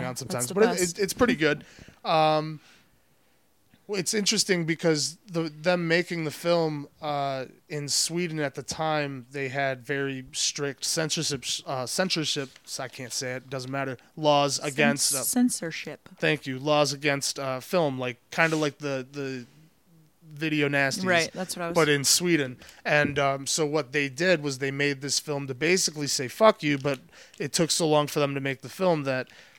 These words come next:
Speaker 1: the, the, the ban basically came off. They passed something else. But when the film comes out, it's, that's why the movie's about a fucking guy censoring movies
Speaker 2: Right.
Speaker 1: and then going nuts and killing people, because that's what they were saying. They're basically,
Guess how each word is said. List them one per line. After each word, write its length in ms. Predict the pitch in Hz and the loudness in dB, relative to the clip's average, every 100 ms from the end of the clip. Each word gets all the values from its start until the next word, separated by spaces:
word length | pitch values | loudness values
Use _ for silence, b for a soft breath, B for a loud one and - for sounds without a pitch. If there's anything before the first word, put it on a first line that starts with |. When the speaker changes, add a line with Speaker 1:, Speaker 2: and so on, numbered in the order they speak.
| B - | B -4
Speaker 1:
the, 240 | 151 151 _ 170 156 | -4 -4 _ -18 -8
the, 220 | 151 135 131 | -6 -4 -6
the 100 | 143 | 0
ban 380 | 127 156 156 | 6 8 8
basically 520 | 143 143 - 147 135 135 - | 4 0 0 -2 -6 -8 -4
came 300 | - 147 143 | 4 6 6
off. 280 | 143 131 - | 6 4 0
They 100 | 135 | -8
passed 320 | - 139 131 | -2 -2 -2
something 300 | 139 127 135 | -6 -6 -4
else. 180 | 143 127 | -4 -4
But 160 | - | -6
when 160 | 131 143 | -4 -4
the 60 | 131 | -4
film 260 | - 151 | -2 -2
comes 320 | 135 139 131 | -2 -6 0
out, 240 | 156 151 - b b b b b b _ | 2 2 0 b b b b b b _
it's, 400 | - 143 135 - - - _ - | -8 -6 -4 -6 -8 -20 _ 0
that's 220 | 165 151 | 2 4
why 140 | 170 160 | 6 6
the 80 | 151 | 6
movie's 340 | 165 160 151 | 6 6 4
about 500 | 147 170 160 143 - | 4 8 8 8 2
a 60 | 151 | -6
fucking 380 | 156 143 139 | -4 -4 -6
guy 220 | 135 143 139 | -4 0 0
censoring 540 | - 151 143 151 135 | 0 -2 -2 -4 -2
movies 280 | 147 147 135 | 2 2 4
Speaker 2:
Right. 180 | 202 175 | 2 2
Speaker 1:
and 120 | 139 | 2
then 140 | 139 135 | -2 0
going 280 | 139 131 135 | -2 -2 0
nuts 260 | 131 120 | -2 -2
and 80 | 127 | -6
killing 260 | 156 139 131 | -2 -2 -2
people, 320 | 131 117 123 | -8 -8 -10
because 260 | 123 - 117 | -10 -10 -10
that's 240 | 120 - | -10 -10
what 100 | 123 | -10
they 80 | 123 | -8
were 80 | 117 | -6
saying. 220 | - 117 | -6 -6
They're 100 | 113 | -12
basically, 440 | 117 - - - | -16 -12 -14 -14